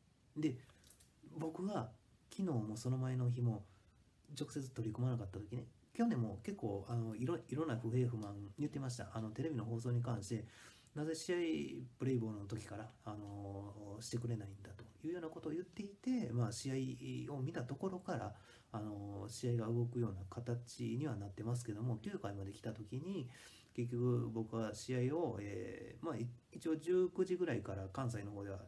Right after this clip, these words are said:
えー、昨日の試合かな、えー、その前の試合がちょ-、ちょっとどちらか忘れましたけども、えー、放送されてるんですね。で、そこで、まあ、対応しなかったっていうことで、えー、一対ゼロで負けてるんですけども、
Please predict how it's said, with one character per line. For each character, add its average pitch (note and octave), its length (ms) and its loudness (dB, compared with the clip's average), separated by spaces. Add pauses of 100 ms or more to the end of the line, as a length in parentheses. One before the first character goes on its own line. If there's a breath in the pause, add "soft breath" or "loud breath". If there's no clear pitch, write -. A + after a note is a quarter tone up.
え G2+ 1080 -8 (1400 loud breath)
ー、 - 40 -20
昨 D#3 100 -4
日 A#2+ 80 0
の G#2+ 120 -4
試 A2+ 160 -6
合 - 20 -4 (100)
か A2 80 -14
な、 B2 120 -6 (160)
え G#2+ 400 -8
ー、 A2 40 -8
そ - 140 -8
の C3+ 220 -4 (120)
前 C3+ 140 -2
の G#2+ 100 0
試 - 140 -4
合 G#2+ 40 -4
が A2 80 -6
ち - 100 -14
ょ-、 - 240 -16
ち - 80 -4
ょ - 20 0
っ - 40 -10
と B2 120 -2
ど A#2+ 60 4
ち B2 100 0
ら B2 60 0
か G#2 80 -4
忘 A#2+ 200 0
れ A#2+ 60 0
ま A2+ 140 0
し - 40 -6
た G2+ 80 -8
け G2+ 80 -6
ど G2+ 80 -6
も、 A2+ 220 -2
え G#2 340 -8
ー、 G2+ 60 -12
放 D#3+ 100 -2
送 D3+ 120 -4
さ F#3+ 140 0
れ F#3+ 100 -4
て G#3+ 100 -6
る C#3+ 80 -4
ん A#2+ 60 -2
で G2 100 -8
す - 120 -12
ね。 G#2 100 -10 (160)
で、 C#3+ 680 0
そ D#3+ 120 -10
こ A3 100 -2
で、 - 220 -2 (1300 loud breath)
ま C3+ 100 -2
あ、 - 20 0
対 C3 180 0
応 C#3 100 2
し B2+ 120 -2
な B2+ 80 0
か A#2 100 -2
っ G2+ 80 -8
た A#2 80 0
っ A2+ 100 -4
て - 80 -4
い G#2 80 0
う G#2+ 60 0
こ - 100 -8
と G2+ 120 -4
で、 G#2+ 100 -2
え G2+ 540 -6
ー、 B2 40 -6
一 A#2+ 40 -4
対 B2 180 0
ゼ G#2+ 100 -2
ロ G2 60 -4
で F#2+ 80 -4
負 G#2+ 140 -4
け A#2 100 -4
て A#2 80 -4
る G#2 100 -4
ん F#2+ 60 -4
で G2 80 -6
す - 100 -12
け F#2+ 100 -6
ど F#2+ 80 -4
も、 G2 260 -6